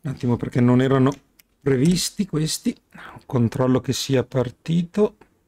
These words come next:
Non me lo prende perché.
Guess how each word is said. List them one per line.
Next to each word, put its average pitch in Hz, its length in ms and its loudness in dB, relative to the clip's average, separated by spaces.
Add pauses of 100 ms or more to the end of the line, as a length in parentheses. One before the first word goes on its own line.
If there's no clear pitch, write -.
(2250)
Non 123 880 2
me 160 180 6
lo 160 140 0
prende 160 500 2
perché. 139 1160 -2